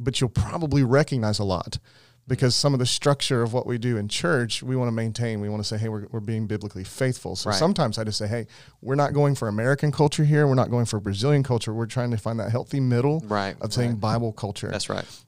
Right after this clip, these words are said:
Speaker 1: And saying we're gonna stick to the scripture. So there's some things that just look straight familiar.
Speaker 2: Mm-hmm.
Speaker 1: There's some songs that you would say, "Hey, that's my favorite hymn that they just translated."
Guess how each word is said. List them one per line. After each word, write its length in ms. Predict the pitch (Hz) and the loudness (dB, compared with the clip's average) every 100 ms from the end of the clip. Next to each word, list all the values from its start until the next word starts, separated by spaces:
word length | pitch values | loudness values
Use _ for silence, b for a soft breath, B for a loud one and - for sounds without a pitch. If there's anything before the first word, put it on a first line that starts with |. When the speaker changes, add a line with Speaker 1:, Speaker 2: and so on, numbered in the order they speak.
| - | -4
Speaker 1:
And 160 | 117 110 | -2 0
saying 180 | 113 | -2
we're 80 | 113 | -2
gonna 180 | 113 117 | -2 -2
stick 300 | - 131 117 | -2 -4 -4
to 80 | - | -6
the 80 | 104 | -6
scripture. 380 | - 120 - 104 | -4 -6 -6 -4
So 160 | 131 | 0
there's 160 | 151 180 | 0 2
some 200 | 151 156 | 2 2
things 220 | 143 120 | 2 0
that 80 | 104 | -2
just 200 | 127 117 | -4 -2
look 200 | 123 127 | -2 -2
straight 280 | - 123 117 | -4 -4 -6
familiar. 460 | 98 101 131 143 | -4 0 2 2
Speaker 2:
Mm-hmm. 340 | 175 165 101 104 | 0 -2 -8 0
Speaker 1:
There's 180 | 147 127 | 2 2
some 240 | 139 110 | 0 -2
songs 400 | 107 175 165 165 | -2 0 2 2
that 160 | 156 147 | 0 2
you 60 | |
would 80 | 135 | 2
say, 120 | 139 | 4
"Hey, 140 | 127 127 | 4 4
that's 240 | 131 - | 2 2
my 80 | 117 | 0
favorite 360 | 110 110 95 | 0 -2 0
hymn 260 | 123 147 147 | 0 2 0
that 140 | 131 | -2
they 80 | - | -4
just 180 | 98 135 | -4 -6
translated." 680 | - 156 160 151 151 147 135 | -2 0 2 2 2 2 0